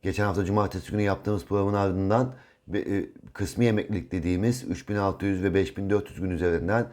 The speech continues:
sekiz dokuz doksan dokuz öncesindeki çalışma başlangıcı olanların kaç yaşında emekli olacağıyla alakalı bir konunun üzerine durmuştuk. Tabii yurt dışı borçlanması, askerlik ve do-, doğum borçlanmasıyla beraber vatandaşlarımızın,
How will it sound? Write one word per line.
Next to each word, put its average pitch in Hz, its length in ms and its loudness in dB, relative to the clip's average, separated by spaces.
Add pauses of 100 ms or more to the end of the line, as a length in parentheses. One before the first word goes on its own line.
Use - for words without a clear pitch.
(340)
sekiz 98 400 -2
dokuz 101 220 -2
doksan 98 340 2
dokuz 95 200 -4
öncesindeki 95 520 -2
çalışma 95 320 -4
başlangıcı 90 500 0
olanların 87 460 0 (200)
kaç 110 260 -2
yaşında 101 560 0 (360)
emekli 104 320 -2
olacağıyla 87 500 2
alakalı 104 560 0 (240)
bir 107 180 -2
konunun 98 260 -2
üzerine 90 320 -2
durmuştuk. 82 400 -4 (540)
Tabii 98 160 0
yurt 95 240 0
dışı 95 220 -2
borçlanması, 95 520 0
askerlik 95 400 -2
ve 92 40 0
do-, 98 400 -2
doğum 104 240 2
borçlanmasıyla 92 760 -2
beraber 87 440 2 (440)
vatandaşlarımızın, 98 1160 -2